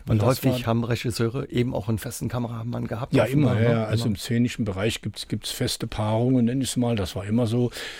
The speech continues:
Speaker 1: Ich hab's ja auch dann so getrieben mit jahrelangen festen, äh, Partnerschaften, wie zum Beispiel Hans-Christoph Blumenberg oder Hartmut Griesmeier.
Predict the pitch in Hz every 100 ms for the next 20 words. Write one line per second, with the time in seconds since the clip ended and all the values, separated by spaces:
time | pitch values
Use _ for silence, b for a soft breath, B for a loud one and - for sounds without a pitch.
0 | B - 104 - 131 - 117 143 127 135
1 | 123 113 139 139 135 127 B B B 123
2 | 127 117 120 120 120 107 127 - - 123
3 | 120 131 - 123 - 120 - 117 - 117
4 | 101 107 - 107 101 - 117 104 - 107
5 | - 110 120 127 117 117 113 - _ B
6 | B B B B B 117 104 95 95 92
7 | 92 120 110 120 110 107